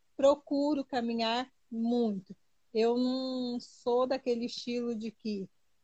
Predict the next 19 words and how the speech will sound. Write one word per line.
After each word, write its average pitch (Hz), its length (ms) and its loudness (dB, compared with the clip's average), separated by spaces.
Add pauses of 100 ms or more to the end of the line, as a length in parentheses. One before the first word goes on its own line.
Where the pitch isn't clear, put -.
(100)
é, 190 600 -2 (460)
eu 185 80 -10
precisei 214 600 -2
ir 214 40 -6
daqui 220 300 -4
na 269 120 2
esquina, 240 640 -2
eu 240 120 2
pego 220 260 -2
o 208 60 -6
carro 214 320 -4
e 254 80 -2
vou. 214 280 -2
Não, 202 400 -2
eu 196 120 -2
prefiro 240 480 -4
ir 294 100 -4
caminhando. 294 760 2 (520)
Inclusive, 262 680 2